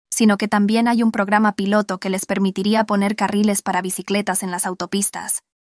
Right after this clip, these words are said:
Creo que eso es algo que necesita ser revisado. Número uno, esos fondos no serían utilizados para todos en este estado, mientras que hay carreteras en cada condado, y hay tránsito en cada condado.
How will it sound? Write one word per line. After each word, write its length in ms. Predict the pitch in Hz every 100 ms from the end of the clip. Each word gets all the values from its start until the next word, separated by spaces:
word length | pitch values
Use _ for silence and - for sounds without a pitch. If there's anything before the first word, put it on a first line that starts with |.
| _
Creo 240 | 214 254
que 160 | 269 226
eso 160 | 220 214
es 140 | 202
algo 260 | 208 214 202
que 120 | 196
necesita 480 | 185 185 - 214 196
ser 220 | 208 202
revisado. 680 | 185 190 - 208 185 202 - _ _ _ _ -
Número 360 | 214 233 226
uno, 340 | 214 202 180 - _ _ _ _
esos 300 | - 214 226
fondos 340 | - 233 226 220
no 140 | 208
serían 280 | 214 214 208
utilizados 600 | 202 202 190 196 208 202
para 220 | - 180
todos 340 | 175 208 208 196
en 80 | 185
este 220 | 185 185
estado, 440 | - 190 185 190 - _ _ _ _
mientras 380 | 208 190 180 -
que 80 |
hay 120 | 196 202
carreteras 580 | 214 202 202 208 208
en 100 | 190
cada 240 | 185 202 214
condado, 560 | 202 190 202 196 180 - _ _
y 140 | 208 214
hay 140 | 240
tránsito 440 | 226 226 220 208
en 120 | 190 185
cada 240 | 196 208
condado. 520 | 202 190 175 185 214